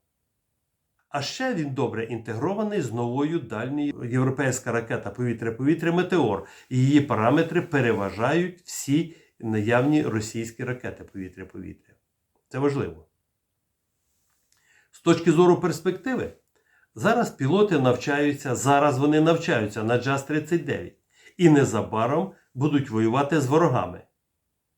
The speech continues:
Тому що Швеція вже виділила нам і літаки, і кошти на цю всю підготовку.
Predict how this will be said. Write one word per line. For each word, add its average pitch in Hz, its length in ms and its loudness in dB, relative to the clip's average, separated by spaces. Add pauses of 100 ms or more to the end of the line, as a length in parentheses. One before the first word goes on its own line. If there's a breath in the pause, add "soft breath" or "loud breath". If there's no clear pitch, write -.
(280)
Тому 131 220 4
що 143 160 0
Швеція 143 420 0
вже 127 200 2
виділила 98 600 0
нам 101 280 -4 (240 loud breath)
і 147 100 4
літаки, 135 440 2
і 139 240 -2
кошти 156 480 -2
на 120 280 2
цю 131 180 -10
всю 131 220 -6
підготовку. - 640 -4